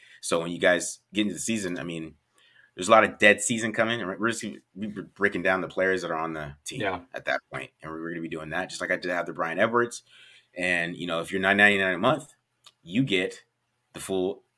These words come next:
Speaker 1: breakdown. I did, like, every single target of Brian Edwards. And then, you know, on the, on the normal one, I did, like, uh, kind of the normal thing that we do. We chop it up.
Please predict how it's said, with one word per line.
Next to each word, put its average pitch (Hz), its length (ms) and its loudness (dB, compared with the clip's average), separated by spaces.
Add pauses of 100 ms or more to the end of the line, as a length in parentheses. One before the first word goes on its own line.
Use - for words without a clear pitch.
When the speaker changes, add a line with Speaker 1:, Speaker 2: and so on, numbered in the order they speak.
(360)
Speaker 1:
breakdown. 80 340 -2
I 78 60 -6
did, 82 140 -8
like, 73 140 -6
every 82 200 -6
single 85 220 -8
target 64 360 -8 (220)
of 76 60 -16
Brian 71 220 -6
Edwards. 50 360 -12
And 78 100 -14
then, 78 260 -14
you 78 60 -20
know, 73 80 -10
on 73 100 -8
the, 78 120 -16
on 82 80 -12
the 82 280 -12
normal 98 260 2
one, 98 120 2
I 87 60 0
did, 85 220 -4
like, 82 240 0
uh, 80 160 0
kind 87 140 -6
of 82 40 -4
the 82 100 -6
normal 82 240 -8
thing 85 200 -8
that 85 60 -8
we 82 100 -6
do. 92 240 -2
We 85 100 -2
chop 78 300 -4
it 73 60 -6
up. 101 280 -2